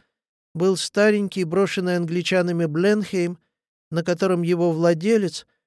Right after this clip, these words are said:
в прошлом капитан Королевских военно-воздушных сил Дэвис, обучал добровольцев для всех неспокойных точек Ближнего Востока.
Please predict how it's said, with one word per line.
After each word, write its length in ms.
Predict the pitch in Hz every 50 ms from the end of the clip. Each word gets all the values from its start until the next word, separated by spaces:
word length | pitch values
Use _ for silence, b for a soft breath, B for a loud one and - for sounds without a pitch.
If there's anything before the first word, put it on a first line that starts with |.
| _ _ _
в 140 | - _
прошлом 480 | _ - 185 190 180 - - 175 165 160
капитан 540 | - 180 156 - 180 165 - 185 180 170 156
Королевских 680 | - 170 165 170 170 170 175 160 - - - 160 - -
военно-воздушных 1080 | 165 165 165 170 165 160 160 160 151 165 160 143 147 160 165 151 - 160 156 143 -
сил 400 | - - - 160 151 147 147 147 _ _ _ _ -
Дэвис, 560 | 131 135 170 208 233 208 196 - - - - _ _ _ _ _ _ _ _ _ _ _ _
обучал 600 | - 160 170 165 180 170 - - 190 185 180 165
добровольцев 920 | 139 135 160 151 147 160 170 170 180 208 226 226 214 - 208 180 - - _ _ _ _ _ _ _ _
для 220 | - 147 170 180 170
всех 340 | 160 - - 220 220 - -
неспокойных 840 | 180 175 - - - 170 165 156 - 170 165 160 156 160 147 -
точек 340 | - - 202 208 - - 151
Ближнего 580 | 139 135 143 151 165 160 143 156 156 151 151 147
Востока. 600 | 139 143 131 - - - 127 110 101 - 117 113